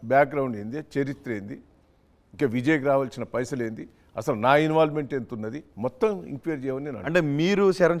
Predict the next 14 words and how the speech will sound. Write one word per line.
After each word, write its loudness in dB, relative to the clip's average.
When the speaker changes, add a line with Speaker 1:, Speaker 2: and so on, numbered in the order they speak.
Speaker 2:
చౌదరి 2
ఆయనకి -2
ఎవరున్నారు 2
అని -2
శరణ్ -2
చౌదరి 0
పైన -2
పరువు -2
నష్టం -4
దావా 4
వేసే -4
అవకాశం -6
ఉందా? -10
Speaker 1:
ఓ, -14